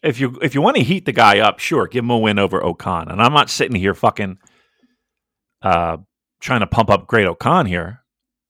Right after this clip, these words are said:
as, as, as much as we love to. Uh, I don't, I, I,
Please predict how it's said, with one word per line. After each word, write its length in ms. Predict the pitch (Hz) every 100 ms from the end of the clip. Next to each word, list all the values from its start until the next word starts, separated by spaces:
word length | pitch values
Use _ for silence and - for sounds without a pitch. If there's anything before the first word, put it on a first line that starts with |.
| _ _
as, 180 | 104 90
as, 300 | - 95 -
as 240 | 120 107
much 180 | 110 -
as 120 | 101
we 100 | 104
love 240 | 87 113 139
to. 200 | - 95 - - - _ _ -
Uh, 340 | 117 110 107 101 104 _ _ _ _ _ _ _ -
I 220 | 92 160
don't, 100 | 220
I, 220 | 120 - -
I, 300 | 135 240